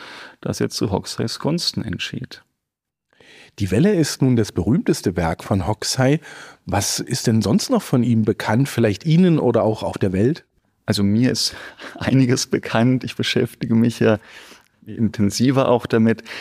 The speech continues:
Speaker 1: Aber was man vielleicht sonst noch von Hokusai kennen könnte oder was man schon mal begegnet sein könnte, das ist vielleicht zum einen ein sehr bekanntes, mehrbändiges Werk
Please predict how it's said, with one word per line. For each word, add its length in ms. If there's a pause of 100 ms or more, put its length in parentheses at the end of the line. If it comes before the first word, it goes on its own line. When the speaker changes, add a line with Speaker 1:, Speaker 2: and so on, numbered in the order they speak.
(220)
Speaker 1:
Aber 260
was 220
man 120
vielleicht 400
sonst 480
noch 400
von 280
Hokusai 640 (400)
kennen 340
könnte 460
oder 160
was 160
man 100
schon 140
mal 80
begegnet 460
sein 260
könnte, 480 (500)
das 540 (320)
ist 180
vielleicht 340
zum 240
einen 800
ein 220
sehr 180
bekanntes, 720
mehrbändiges 1040
Werk 440